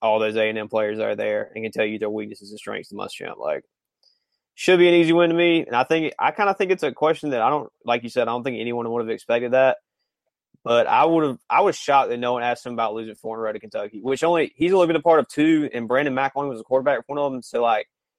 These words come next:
how much of the blame can you put on him? We don't really know. So I don't, I think we beat Kentucky and A and M this year. We'll be shocked if we lost to either of them.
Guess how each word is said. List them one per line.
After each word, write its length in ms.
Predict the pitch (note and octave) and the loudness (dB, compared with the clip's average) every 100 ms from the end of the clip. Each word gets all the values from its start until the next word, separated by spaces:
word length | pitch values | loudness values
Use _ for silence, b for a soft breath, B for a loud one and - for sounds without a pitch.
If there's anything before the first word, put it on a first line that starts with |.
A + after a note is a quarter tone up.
| _ _ | _ _
how 180 | C3+ | 0
much 180 | D3 D3+ | 2 2
of 100 | D#3+ | 0
the 80 | D3+ | 0
blame 260 | C#3+ D#3+ D3 | 2 2 2
can 80 | |
you 120 | D#3 D3+ | 0 2
put 120 | E3 | 2
on 120 | D#3+ | 2
him? 160 | E3 D#3 | 2 0
We 80 | |
don't 140 | D#3 D#3 | -2 -2
really 160 | D#3 | -2
know. 340 | C#3+ D3+ D#3+ D3 - _ _ _ _ _ | 0 0 0 -2 -10 _ _ _ _ _
So 460 | - - A#2 A2+ A2 _ | -8 -2 0 0 -2 _
I 140 | - A2 | -6 -4
don't, 200 | G#2 - _ _ B B - | -4 -10 _ _ B B -2
I 120 | B2+ | -2
think 220 | - D3+ | 0 0
we 60 | C#3 | 0
beat 180 | C3+ B2 | -2 -4
Kentucky 440 | A#2+ B2 A#2 A#2 | 0 0 0 -2
and 120 | A2+ | -4
A 40 | A2 | -4
and 160 | A2 | -6
M 80 | A2 | -6
this 180 | G#2+ - | -8 -6
year. 160 | A2 | -4
We'll 120 | G#2+ A2 | -4 -4
be 140 | A2+ | -6
shocked 280 | - G#2+ G#2 | -4 -2 -4
if 100 | G#2+ | -4
we 60 | |
lost 220 | A2 G#2+ - | -4 -4 -4
to 80 | |
either 180 | D#2+ E2+ | -10 -10
of 80 | D2+ | -10
them. 160 | E2+ | -14